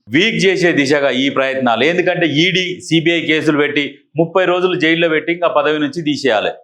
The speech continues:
ఈ కాన్సెప్ట్ తీసుకు, తీసేసరికి ఏంటంటే ఆ రాష్ట్రంలో ఆ పార్టీ వీక్ అయిపోతుంది. వీక్ అయిపోయినాక మళ్ళీ వీళ్ళు అధికారం కోసం.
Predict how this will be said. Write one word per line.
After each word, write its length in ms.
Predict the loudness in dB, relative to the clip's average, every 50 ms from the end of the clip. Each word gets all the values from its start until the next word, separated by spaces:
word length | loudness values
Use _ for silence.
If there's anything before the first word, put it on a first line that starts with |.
| _ _ _ -2 0
ఈ 120 | 0 0
కాన్సెప్ట్ 460 | 2 0 0 0 0 -2 -2 -2 0
తీసుకు, 360 | 0 0 0 0 0 -2 0
తీసేసరికి 600 | 0 0 0 2 2 0 2 2 0 0 0 0
ఏంటంటే 460 | 0 0 0 -2 0 0 0 0 -2 -4 -12 -8 _ 0
ఆ 120 | 2 2 2
రాష్ట్రంలో 640 | 2 2 0 0 0 -2 0 2 2 2 2 0 -2 -10 -14 _ _ _ _ _ 0
ఆ 80 | 0 0
పార్టీ 360 | 2 2 0 0 2 0 0
వీక్ 260 | 2 2 2 2 0
అయిపోతుంది. 400 | 0 0 0 0 0 0 0 2
వీక్ 220 | 2 2 2 2
అయిపోయినాక 420 | 0 0 2 0 0 0 0 -2 0
మళ్ళీ 260 | 0 0 2 2 2
వీళ్ళు 260 | 2 2 2 2 2
అధికారం 460 | 0 0 0 0 0 0 0 0 0
కోసం. 320 | 0 0 0 -2 -6 -8